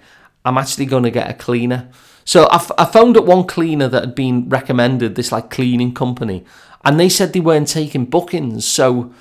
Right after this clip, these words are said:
I was like, "Oh no," that's what I'd kinda set my heart on this place. And then I phoned up immediately afterwards another one, did a quick little bit of research, fo-,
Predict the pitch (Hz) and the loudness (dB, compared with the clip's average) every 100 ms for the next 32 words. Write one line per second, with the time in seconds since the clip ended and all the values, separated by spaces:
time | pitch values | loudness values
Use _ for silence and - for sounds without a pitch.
0 | _ _ 127 127 135 147 165 170 170 165 | _ _ -6 -2 -2 -2 -4 -2 -2 -2
1 | 160 - 156 135 135 - 147 139 - 165 | -4 -2 -2 0 -6 -2 -2 0 -2 -2
2 | 139 131 127 - _ _ _ 139 156 170 | 0 -2 -2 -10 _ _ _ 4 6 4
3 | 180 160 135 131 - 139 120 - - _ | 2 0 -2 -6 -4 -4 -4 -8 -10 _
4 | _ _ _ _ _ _ _ _ - _ | _ _ _ _ _ _ _ _ -20 _
5 | 147 160 220 - - 190 156 151 135 139 | 0 2 4 4 4 4 4 2 0 0
6 | 135 120 139 170 196 160 139 151 190 160 | 0 -2 -2 -2 -4 -2 0 0 0 0
7 | 123 151 - - - 190 151 143 131 156 | 0 -4 0 0 2 -2 0 0 -2 -2
8 | - 139 110 110 - 143 131 | -2 -4 -4 -6 -4 -2 -2